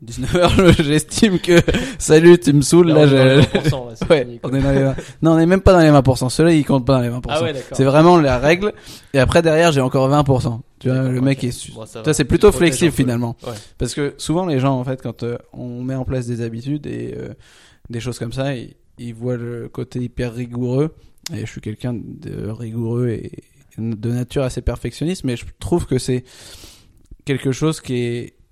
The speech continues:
Speaker 1: important pour mettre un cadre, en fait, et
Speaker 2: Ouais.
Speaker 1: que derrière,
Speaker 2: Hmm.
Speaker 1: euh, enfin, à l'intérieur de ce cadre, en fait, tu peux bouger beaucoup de choses. Tu vois, c'est comme une morning routine. Tu te dis, en fait, j'ai une heure pour faire, euh, quatre, cinq, six actions.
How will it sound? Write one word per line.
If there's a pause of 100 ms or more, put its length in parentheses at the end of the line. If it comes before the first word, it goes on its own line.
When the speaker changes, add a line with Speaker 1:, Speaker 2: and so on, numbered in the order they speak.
Speaker 1:
important
pour
mettre
un
cadre,
en
fait,
et
Speaker 2:
Ouais.
Speaker 1:
que
derrière,
Speaker 2:
Hmm. (340)
Speaker 1:
euh, (360)
enfin,
à
l'intérieur
de
ce
cadre,
en
fait,
tu
peux
bouger
beaucoup
de
choses.
Tu
vois,
c'est
comme (280)
une
morning
routine. (280)
Tu
te
dis,
en
fait,
j'ai
une
heure
pour
faire,
euh, (360)
quatre,
cinq,
six
actions.